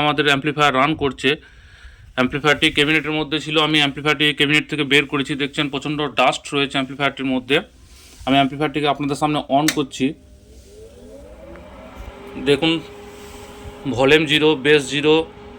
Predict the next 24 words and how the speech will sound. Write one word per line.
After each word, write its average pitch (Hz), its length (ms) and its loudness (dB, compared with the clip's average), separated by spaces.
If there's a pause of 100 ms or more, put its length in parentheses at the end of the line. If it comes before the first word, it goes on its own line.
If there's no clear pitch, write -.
(240)
মিড 156 240 4
জিরো, 147 240 2 (140)
ট্রিপল 143 320 0
জিরো। 139 240 0 (1080)
দেখছেন 139 260 2
অ্যামপ্লিফায়ারটি 147 520 0
ফুল 156 280 0 (380)
ইন্ডিকেটর 147 480 0
শো 160 180 2
হচ্ছে। 131 260 0 (920)
তো - 160 0
এরকম 151 320 4
প্রবলেম 160 360 4 (440)
যদি 143 240 2
আসে 139 280 4 (240)
অ্যামপ্লিফায়ারটি 139 480 -2 (120)
কীভাবে 151 340 0
ঠিক 139 140 -4
করবেন? 147 320 2 (420)
খুব 156 220 -2
কম 156 160 2
খরচার 156 400 2
মধ্যে 147 220 0
নিজে, 139 280 4